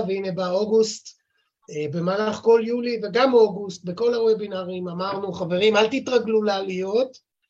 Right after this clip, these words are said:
נחזור מהר מאוד לתנודתיות, אה, משמעותית", והנה, אנחנו רואים באוגוסט שחזרנו ל-, לתנודתיות ש-, שצפינו ודיברנו עליה, ונחזור לדבר היום למה. למה הדברים האלה קורים,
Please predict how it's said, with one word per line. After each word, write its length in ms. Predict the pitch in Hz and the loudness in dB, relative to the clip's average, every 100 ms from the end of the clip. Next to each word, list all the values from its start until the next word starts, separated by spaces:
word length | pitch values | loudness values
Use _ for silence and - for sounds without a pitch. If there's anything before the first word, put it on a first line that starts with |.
| _ _ - | _ _ -10
נחזור 440 | 165 - 185 262 247 | -8 -2 4 6 6
מהר 280 | 240 254 | 4 4
מאוד 360 | 247 226 240 247 | 2 4 2 2
לתנודתיות, 1600 | 220 220 202 196 185 185 180 185 185 190 180 185 202 233 233 - | 0 -2 -2 -4 -4 -4 -6 -4 -2 -2 -4 -6 -2 -4 -4 0
אה, 280 | 208 190 180 | 0 2 -2
משמעותית", 640 | 175 175 185 160 151 269 165 | -2 -4 -4 -4 -2 -4 -2
והנה, 260 | 196 214 202 175 - _ _ _ _ - | 0 0 0 -2 -6 _ _ _ _ -12
אנחנו 320 | 151 170 208 | -8 -6 -4
רואים 320 | 180 185 214 | -2 -2 -2
באוגוסט 400 | 208 196 208 214 | -2 -4 -2 -4
שחזרנו 680 | - 175 185 156 185 202 202 | -4 -4 -4 0 0 0 -2
ל-, 300 | 190 175 165 165 | 0 0 -2 -4
לתנודתיות 1000 | 165 156 156 156 170 160 160 180 214 214 | -4 0 -2 0 -4 -2 -4 -2 -2 0
ש-, 100 | 202 175 175 | 0 0 -2
שצפינו 760 | - 156 156 151 247 240 220 175 | -4 -8 -6 -6 -2 2 2 2
ודיברנו 560 | 151 147 196 214 233 | 0 2 4 4 6
עליה, 320 | 233 233 254 285 285 _ _ _ _ _ - | 6 6 6 2 0 _ _ _ _ _ -12
ונחזור 840 | 131 175 180 175 151 202 254 285 | -4 0 0 0 2 6 8 6
לדבר 420 | 262 233 220 254 233 | 4 4 8 6 6
היום 440 | 220 240 254 - - | 4 4 4 0 -8
למה. 440 | 175 185 233 214 - _ _ _ _ _ _ - | -4 0 0 0 -6 _ _ _ _ _ _ -12
למה 300 | 156 226 262 | -4 2 2
הדברים 440 | 240 226 233 233 | 2 0 -2 0
האלה 280 | 220 214 208 | -2 -2 -4
קורים, 540 | - 190 190 196 190 | -4 -6 -4 -6 -8